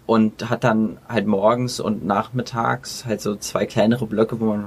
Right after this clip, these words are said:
was unternehmen kann, aber gar nicht so viel, weil die gar nicht so lang sind. Und also ich fand das richtig schön, dass wir halt einfach so den ganzen Tag unterwegs sein konnten, auch wenn's dann abends natürlich stressig war und unsere Tochter wenig Schlaf bekommen hat. Aber trotzdem war das halt,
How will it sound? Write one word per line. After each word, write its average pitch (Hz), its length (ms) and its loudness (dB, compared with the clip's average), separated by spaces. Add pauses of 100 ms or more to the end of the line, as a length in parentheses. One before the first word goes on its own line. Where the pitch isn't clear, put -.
was 107 180 0
unternehmen 107 500 2
kann, 143 300 0
aber 107 160 0
gar 104 180 -2
nicht 110 140 4
so 110 140 -4
viel, 165 400 0
weil 104 100 6
die 98 120 0
gar 95 120 2
nicht 98 140 -2
so - 80 -2
lang 113 260 2
sind. 131 380 2 (560)
Und 107 480 2
also 101 180 0
ich - 140 -2
fand 107 100 2
das 98 140 -2
richtig 104 340 -2
schön, 104 300 2
dass - 240 -8 (140)
wir 95 100 4
halt 92 120 6
einfach 98 200 -2
so - 100 -6
den - 80 -8
ganzen - 240 -6
Tag 104 220 0
unterwegs 107 360 0
sein 107 200 4
konnten, 113 440 2 (380)
auch 110 140 2
wenn's 113 160 0
dann - 160 2
abends 135 320 0
natürlich 127 200 -4
stressig 143 480 -4
war 151 300 0 (240)
und 151 240 4 (380)
unsere 117 200 -6
Tochter 117 320 -6
wenig 104 220 2
Schlaf 135 280 2
bekommen 131 460 0
hat. 131 220 0 (580)
Aber 110 200 4
trotzdem 107 460 0
war 92 120 4
das 98 220 -4
halt, 92 380 -2